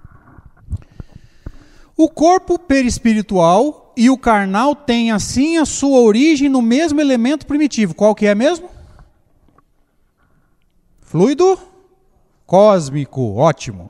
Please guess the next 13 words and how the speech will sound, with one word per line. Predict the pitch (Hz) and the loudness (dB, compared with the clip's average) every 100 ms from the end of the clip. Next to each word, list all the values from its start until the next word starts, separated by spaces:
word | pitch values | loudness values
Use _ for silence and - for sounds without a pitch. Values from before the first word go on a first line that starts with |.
| - | -2
Ambos | 233 311 339 359 | 2 2 2 -2
são | - 247 247 | -2 -2 -2
matéria, | 285 294 294 247 226 185 143 98 - - - | -2 -6 -4 -2 -2 -2 -4 -8 -14 -20 -14
ainda | 190 180 202 269 285 | -6 -4 -2 -2 -2
que | 285 | -4
sob | - 240 208 | -2 -2 0
dois | 185 226 226 | 2 2 0
estados | 233 - 190 202 208 | -8 -4 -2 -2 -2
diferentes, | 190 196 233 185 120 | -6 -6 -4 -4 -6
porque | - 147 | -8 -8
o | |
perispírito | 160 147 - 196 220 208 190 | -6 -6 -6 -6 -4 -2 0
é | 294 | 0